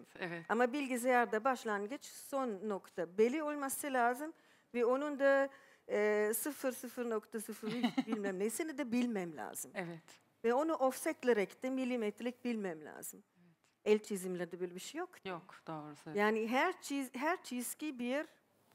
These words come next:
Speaker 2: fikirdi.
Speaker 1: Evet.
Speaker 2: Fikir değişiklik yani yapabilirdin.
Speaker 1: Evet.
Speaker 2: Bence bilgisayar orada biraz kısıtlıyor.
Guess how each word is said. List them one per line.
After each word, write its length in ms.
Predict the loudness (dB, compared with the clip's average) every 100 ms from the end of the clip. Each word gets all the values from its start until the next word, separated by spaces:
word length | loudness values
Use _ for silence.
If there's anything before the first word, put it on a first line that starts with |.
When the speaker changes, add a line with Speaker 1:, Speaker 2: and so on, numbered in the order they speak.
| -20 _ _ _
Speaker 2:
fikirdi. 560 | -14 -8 -4 -6 -8 -18 _ -10
Speaker 1:
Evet. 280 | -10 -10 -20 -12
Speaker 2:
Fikir 340 | -8 -4 -2
değişiklik 680 | -2 -4 -12 -8 -8 -8 -20 _ _ -6
yani 260 | -4 -2 -4
yapabilirdin. 680 | -4 -4 -6 -6 -6 -8 -20 _ -12
Speaker 1:
Evet. 300 | -12 -12 -18 -8
Speaker 2:
Bence 260 | -6 -4 -6
bilgisayar 580 | -4 -2 2 6 6
orada 320 | 4 -2 -4 -2
biraz 260 | -2 -2
kısıtlıyor. 640 | -6 -10 -10 -6 -4 -4